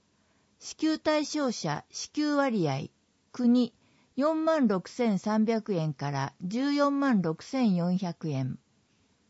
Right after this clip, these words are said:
支給実績、令和三年度決算。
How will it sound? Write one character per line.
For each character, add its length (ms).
支 200
給 280
実 420
績、 380
令 280
和 160
三 320
年 200
度 120
決 180
算。 480